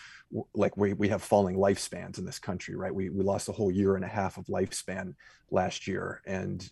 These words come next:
uh, uh, it's, it's, it's, um, not, not a good reflection on the culture at all. Uh,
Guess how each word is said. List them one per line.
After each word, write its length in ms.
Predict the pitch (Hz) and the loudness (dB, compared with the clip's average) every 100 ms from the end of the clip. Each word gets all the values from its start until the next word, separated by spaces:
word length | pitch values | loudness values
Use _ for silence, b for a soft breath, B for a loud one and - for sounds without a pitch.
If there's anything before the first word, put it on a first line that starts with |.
| - | -2
uh, 280 | 92 98 - B B B B - | 0 0 -4 B B B B -4
uh, 140 | 82 | -2
it's, 240 | 90 - - | -2 -6 -2
it's, 340 | 95 - - | -2 -2 -6
it's, 440 | - 92 - - - _ - | -4 -4 -4 -10 -14 _ -8
um, 380 | 92 92 71 - - | -4 -4 -6 -12 -2
not, 320 | 107 107 107 | 4 4 4
not 220 | 110 123 | 6 6
a 40 | 107 | 6
good 200 | 110 104 | 6 4
reflection 500 | 98 - 110 - 101 | 2 2 0 2 -2
on 120 | 95 | -2
the 80 | 92 | -2
culture 360 | - 107 - | 0 0 0
at 80 | 92 | 0
all. 360 | 95 - 185 - - | 4 4 4 -2 -6
Uh, 220 | 190 | -4